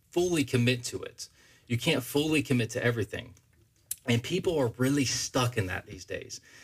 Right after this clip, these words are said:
because they're reluctant to go all in on anything because what if it doesn't work out? What if they miss out on this other stuff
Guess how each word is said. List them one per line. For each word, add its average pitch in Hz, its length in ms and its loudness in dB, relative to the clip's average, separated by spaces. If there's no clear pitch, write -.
because 131 380 2
they're 127 180 4
reluctant 120 680 2
to 135 80 2
go 135 340 0
all 123 340 2
in 90 360 0
on 107 260 0
anything 123 560 0
because 123 420 0
what 113 240 0
if 127 140 0
it 123 80 0
doesn't 107 240 0
work 95 240 -4
out? - 140 -20
What 107 340 0
if 123 360 -2
they 113 160 2
miss 110 420 0
out - 440 -8
on 104 160 -2
this 98 200 -2
other 104 260 -2
stuff - 540 -12